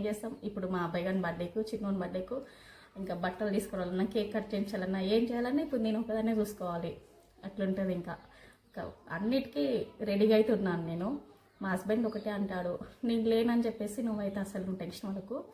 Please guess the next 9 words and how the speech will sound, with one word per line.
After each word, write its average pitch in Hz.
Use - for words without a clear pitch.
నువ్వైతే 208
పిల్లలకు 285
చేసేది 254
ఏదైతే 247
నువ్వు 240
పక్-, 185
తప్-, 185
తప్పకుండా 240
చెయ్యి, 226